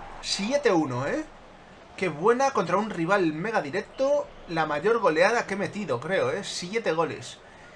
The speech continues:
Siete goles a uno. No, y lesionado, no puedo hacer cambios.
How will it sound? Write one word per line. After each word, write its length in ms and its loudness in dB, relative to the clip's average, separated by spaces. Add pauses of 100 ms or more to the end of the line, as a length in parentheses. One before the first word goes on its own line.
(200)
Siete 500 -2
goles 320 4
a 80 4
uno. 380 2 (500)
No, 840 2
y 80 -2
lesionado, 500 0
no 160 0
puedo 220 0
hacer 240 -2
cambios. 500 -4